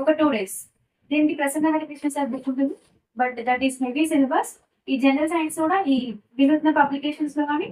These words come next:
లేదంటే ఈ జనరల్ సైన్స్ మనం టెట్కి చదువుతాం కదా, టెట్కి చదివినప్పుడు ఏ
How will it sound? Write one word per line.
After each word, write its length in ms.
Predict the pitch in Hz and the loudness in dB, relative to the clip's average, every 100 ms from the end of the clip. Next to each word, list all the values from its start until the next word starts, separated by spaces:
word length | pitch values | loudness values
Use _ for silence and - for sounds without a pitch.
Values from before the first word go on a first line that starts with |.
| - _ _ _ - | -14 _ _ _ -2
లేదంటే 280 | 269 302 330 | 2 4 2
ఈ 40 | 330 | 2
జనరల్ 260 | 285 285 320 | 2 2 0
సైన్స్ 180 | 339 320 302 | -2 -2 0
మనం 140 | 285 277 | 0 4
టెట్కి 240 | 311 320 285 | 4 4 2
చదువుతాం 260 | 285 262 220 | 0 0 -6
కదా, 120 | - - | -8 -8
టెట్కి 240 | 262 311 302 | -6 -4 0
చదివినప్పుడు 360 | 311 311 294 | 2 2 0
ఏ 20 | 277 | 0